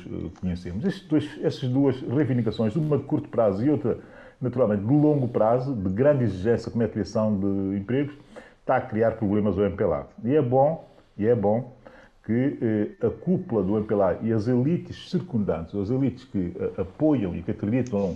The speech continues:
no partido enquanto ainda força progressista, eh, e transformadora em Angola, é bom que percebam bem nas entrelinhas o que é que essas duas reivindicações, eh, querem dizer. As duas têm que ver com descentralização do poder,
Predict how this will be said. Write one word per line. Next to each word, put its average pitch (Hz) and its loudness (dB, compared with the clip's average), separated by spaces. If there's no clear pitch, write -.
no 120 2
partido 98 -2
enquanto 110 0
ainda 113 4
força 117 0
progressista, 98 -2
eh, 92 -4
e 131 -2
transformadora 101 0
em 104 2
Angola, 113 0
é 131 2
bom 113 2
que - -6
percebam 143 0
bem 113 4
nas 117 2
entrelinhas 139 0
o 143 -2
que 147 0
é 151 2
que 151 -4
essas 131 -2
duas 135 2
reivindicações, 120 -2
eh, 117 2
querem 123 4
dizer. 107 0
As 117 0
duas 175 0
têm 151 -2
que 120 -8
ver 117 0
com 98 0
descentralização 123 2
do 110 -2
poder, 135 0